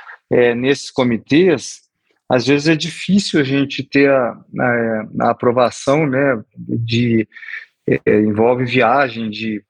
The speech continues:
internacional, viagens caras, várias vezes, de várias, é, né,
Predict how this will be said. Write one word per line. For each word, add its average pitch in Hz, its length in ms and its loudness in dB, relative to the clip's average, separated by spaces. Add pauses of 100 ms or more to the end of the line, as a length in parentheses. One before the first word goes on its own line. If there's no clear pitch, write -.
(160)
internacional, 117 880 0
viagens 110 460 -4
caras, 123 640 -2 (280)
várias 120 480 -2
vezes, 123 580 -2 (280)
de 113 80 -2
várias, 127 580 0
é, 117 520 0
né, 113 420 -4